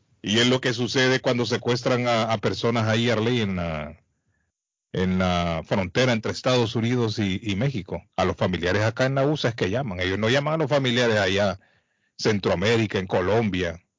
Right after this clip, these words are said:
para allá abajo, a Perú, a Bolivia. No, ellos llaman acá porque saben que acá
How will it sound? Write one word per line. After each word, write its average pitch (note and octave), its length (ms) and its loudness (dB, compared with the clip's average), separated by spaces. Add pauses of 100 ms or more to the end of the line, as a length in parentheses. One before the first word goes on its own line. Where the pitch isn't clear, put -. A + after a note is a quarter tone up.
para F#2 180 0
allá G2 160 2
abajo, G#2+ 320 2
a F#2 100 -4
Perú, G2 360 0
a F2+ 60 4
Bolivia. F2+ 360 -2
No, F#2 280 -2
ellos F#2 200 -2
llaman G#2 320 0
acá A2 260 -2
porque G2 300 -4
saben G2+ 300 0
que B2 100 0
acá B2+ 360 0